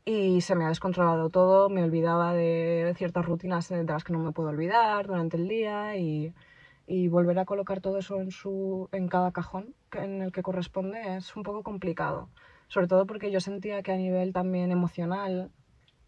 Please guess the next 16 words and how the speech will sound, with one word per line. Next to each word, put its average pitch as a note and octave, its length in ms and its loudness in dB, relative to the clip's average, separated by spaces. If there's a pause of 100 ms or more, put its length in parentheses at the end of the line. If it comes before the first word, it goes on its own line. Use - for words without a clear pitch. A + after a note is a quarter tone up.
(300)
em, E3 880 0 (1700)
ya F#3+ 520 4
lo F#3+ 360 6
tenía F3+ 400 2
todo F#3+ 300 2
más F3+ 200 0
ordenado, F3+ 600 0
¿no? A3 300 -8
Y, F3+ 600 -4
y - 80 -8
te F3 120 -2
das D#3+ 160 -2
cuenta F#3 220 -4
de F#3 140 -2
que E3 240 -4
no, E3 240 -4